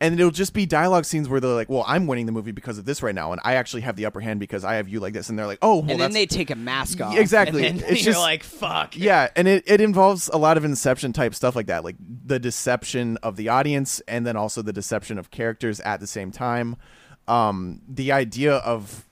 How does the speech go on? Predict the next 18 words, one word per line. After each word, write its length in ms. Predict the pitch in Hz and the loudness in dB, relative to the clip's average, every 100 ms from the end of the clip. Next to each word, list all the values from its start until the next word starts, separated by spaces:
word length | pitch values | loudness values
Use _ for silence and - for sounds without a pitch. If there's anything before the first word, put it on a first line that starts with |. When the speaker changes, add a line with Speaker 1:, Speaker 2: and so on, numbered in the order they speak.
| _ _ - - | _ _ -18 -8
Speaker 1:
kind 200 | 120 123 | -4 -4
of 200 | 107 - | -6 -12
incepting 580 | 104 107 - 110 123 117 | -10 -6 -4 -4 -4 -4
ideas 420 | 107 101 120 110 | -4 -4 -6 -6
into 180 | 101 95 | -6 -8
people's 400 | - 110 101 160 | -8 -10 -10 -10
brains 600 | - 117 117 104 101 - | -6 -4 -4 -6 -10 -14
via 680 | 107 98 127 120 113 107 101 _ _ _ _ | -16 -10 -4 -2 0 -2 -6 _ _ _ _
acting 440 | 110 117 - 117 107 | -2 -2 -2 -6 -4
like 160 | 101 | -6
someone 340 | - 117 110 110 | -6 -4 -4 -2
else 320 | 135 87 - | -2 -4 -10
is 160 | 104 - | -12 -10
very, 380 | 107 98 98 - _ - | -8 -8 -10 -14 _ -6
and 160 | 156 165 | 0 2
also, 320 | 175 170 139 113 - | 2 0 -2 -4 -6
uh, 180 | 110 113 | -4 -4
dreams 400 | 185 196 - | -6 -10 -12